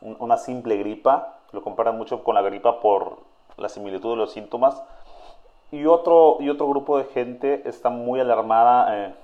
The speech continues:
al grado extremo de que piensan que es, eh, el, un virus mortal.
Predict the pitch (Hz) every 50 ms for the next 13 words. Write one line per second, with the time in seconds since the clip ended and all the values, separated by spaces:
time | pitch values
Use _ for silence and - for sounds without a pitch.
0 | - - - - - _ - - 110 98 107 98 107 113 117 120 117 - - -
1 | 113 117 120 120 117 113 - - - - - 107 101 - 113 - - 104 101 98
2 | - - _ _ _ _ _ _ _ _ _ - - _ _ _ _ - - 104
3 | 98 98 98 - - - - - - 98 95 87 87 87 95 95 95 98 101 101
4 | 107 120 120 123 120 110 104 98 95 95 - 120 117 120 123 - - -